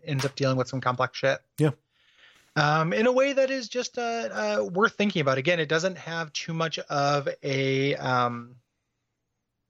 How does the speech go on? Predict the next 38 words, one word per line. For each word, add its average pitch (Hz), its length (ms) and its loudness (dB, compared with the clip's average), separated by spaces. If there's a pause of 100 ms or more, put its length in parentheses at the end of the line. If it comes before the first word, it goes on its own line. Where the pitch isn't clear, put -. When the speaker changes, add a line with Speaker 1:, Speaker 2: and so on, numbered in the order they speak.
(240)
Speaker 1:
it 160 60 4
doesn't 175 200 4
come 170 140 -4
down 156 200 2
on 147 100 -2
a 127 60 -6
side. 123 500 -10 (240)
Speaker 2:
No. 123 240 2 (380)
Speaker 1:
Which 156 160 2
is, 156 180 0
you 165 80 0
know, 147 100 6
again, 151 260 0
that, 139 260 -2
that 139 140 -4
big 147 120 -4
difference 143 260 -4
for 143 100 -6
me 135 140 -4
with 131 120 -8
the 127 60 -6
short 131 240 -4
film. 135 280 0
Like, 127 140 -4
this 147 140 0
doesn't 160 400 0
really 151 300 0
say, 160 360 2
like, 131 340 -4 (920)
you 147 100 2
know, 127 400 2 (960)
you 185 80 4
know, 175 140 6
obviously 165 920 -2 (300)
Arstotzka 147 500 -2
is 131 100 -4
considered 135 460 -6
bad 131 420 -4